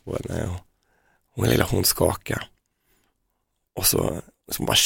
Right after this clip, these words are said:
hon kämpar för att få ut ord överhuvudtaget. Och så bara säger han, det finns en, en sida i den här boken som, där det står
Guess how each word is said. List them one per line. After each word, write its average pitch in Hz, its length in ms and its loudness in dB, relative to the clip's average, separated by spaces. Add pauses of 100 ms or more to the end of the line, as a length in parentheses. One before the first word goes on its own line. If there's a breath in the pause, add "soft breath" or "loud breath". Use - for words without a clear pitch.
hon 101 120 2
kämpar 98 540 0
för 113 120 -2
att 107 80 -4
få - 200 -2
ut - 100 -6
ord 82 260 -2
överhuvudtaget. 90 880 -2 (1300)
Och - 100 -4
så - 80 0
bara - 100 2
säger - 180 2
han, - 200 0 (1160 soft breath)
det - 100 -10
finns 110 300 0
en, - 140 -2 (160)
en 98 120 0
sida 85 300 4
i - 20 4
den 95 100 0
här 95 80 0
boken 85 400 -2
som, 90 260 -2 (1120 soft breath)
där - 80 -2
det 95 80 2
står 90 400 2